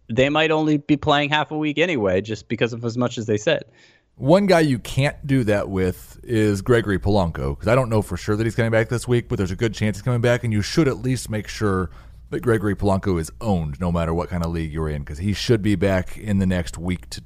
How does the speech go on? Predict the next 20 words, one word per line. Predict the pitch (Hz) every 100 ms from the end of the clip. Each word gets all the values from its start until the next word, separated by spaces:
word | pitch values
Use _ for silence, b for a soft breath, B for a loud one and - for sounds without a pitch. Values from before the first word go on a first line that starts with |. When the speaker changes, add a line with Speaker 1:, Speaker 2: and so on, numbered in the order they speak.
| -
Speaker 2:
two. | - 80 69 64 b b -
Carlos | 131 165 208 -
Martinez | 151 - - 208 107 62 - - -
is | - 104 101 95
a | 98
week | 95 110 107
away | 98 98
from | 95 90
starting | - 107 95 92
a | 85
rehab | 80 95 92 87
assignment. | 78 - 87 90 101
Are | 98
you | 110
making | 113 117 110
sure | - 113 113
that | 95
he | 107
is | 117 131
owned? | 131 160